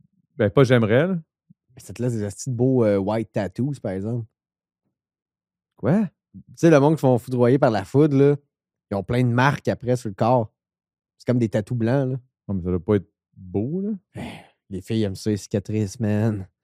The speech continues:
Speaker 2: Moi, j'ai mon appendicite, là, pis c'est ça, c'était ça ma photo Stander. <laughs> La photo Stander, c'était juste mon, euh, ma, ma, ma marque d'appendicite. Mais c'est mieux. En tout cas, j'avais un, un ami que lui, c'était sa cicatrice de, de vasectomie.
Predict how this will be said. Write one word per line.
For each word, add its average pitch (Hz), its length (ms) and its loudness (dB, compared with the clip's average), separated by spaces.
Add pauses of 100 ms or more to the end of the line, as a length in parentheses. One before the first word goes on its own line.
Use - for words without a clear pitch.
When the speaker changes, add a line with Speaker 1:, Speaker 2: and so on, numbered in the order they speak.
(640)
Speaker 2:
Moi, 120 100 2
j'ai 123 100 4
mon 117 160 4
appendicite, 117 720 2
là, 139 240 4
pis 123 60 -4
c'est 110 140 -8
ça, 131 280 6
c'était 113 200 0
ça 131 100 0
ma 127 120 2
photo 127 300 0
Stander. 123 340 2
<laughs> - 1200 -2
La 143 80 4
photo 156 180 10
Stander, 165 400 8
c'était 151 160 6
juste 160 180 6
mon, 147 160 6
euh, 139 180 8
ma, 135 300 4
ma, 131 320 2
ma 127 140 -2
marque 143 240 -4
d'appendicite. 131 640 -2 (1040)
Mais 120 260 0
c'est 131 160 -2
mieux. 135 240 4
En 165 60 4
tout - 140 -4
cas, 156 40 2
j'avais 135 460 4
un, 131 120 2
un 127 40 0
ami 139 220 0
que 139 100 -4
lui, 139 60 0
c'était 117 160 -4
sa - 200 -6
cicatrice 127 500 -4
de, 110 300 0
de 104 120 -4
vasectomie. 113 840 -4